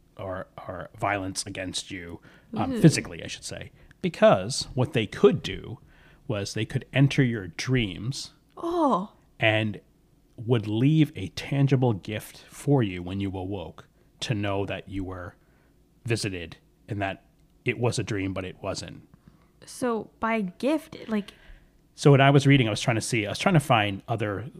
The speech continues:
Speaker 1: stories about this. So I couldn't tell if that means a mark, like you were actually cut or something like that, but
Speaker 2: Yeah,
Speaker 1: you
Speaker 2: like,
Speaker 1: couldn't,
Speaker 2: like, scratches
Speaker 1: right, you
Speaker 2: or
Speaker 1: couldn't
Speaker 2: something.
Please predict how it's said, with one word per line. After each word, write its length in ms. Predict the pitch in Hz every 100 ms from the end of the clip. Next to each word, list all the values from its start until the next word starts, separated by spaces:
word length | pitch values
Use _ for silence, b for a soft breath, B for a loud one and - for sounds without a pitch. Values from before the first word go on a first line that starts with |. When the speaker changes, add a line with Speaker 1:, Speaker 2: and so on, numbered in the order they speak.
| -
Speaker 1:
stories 480 | - 120 104 95 95
about 280 | 95 87 -
this. 180 | 90
So 160 | - 101
I 60 | 104
couldn't 200 | 160 135
tell 220 | 131 104
if 80 | 98
that 160 | 107 101
means 320 | 101 92 - _
a 120 | 104
mark, 380 | 92 101 113 127
like 160 | 95 98
you 80 |
were 100 | 98
actually 680 | 92 - - 92 90 85 - _ _ _ _
cut 360 | - - 120 113 139
or 80 |
something 220 | 120 123 117
like 100 | 113
that, 180 | 120 120
but 60 |
Speaker 2:
Yeah, 60 | 120
Speaker 1:
you 20 |
Speaker 2:
like, 40 | 202
Speaker 1:
couldn't, 120 | 170
Speaker 2:
like, 120 | 170
scratches 360 | - - 190 196
Speaker 1:
right, 120 | 117
you 80 | 120
Speaker 2:
or 40 | -
Speaker 1:
couldn't 260 | 180 143
Speaker 2:
something. 220 | 123 101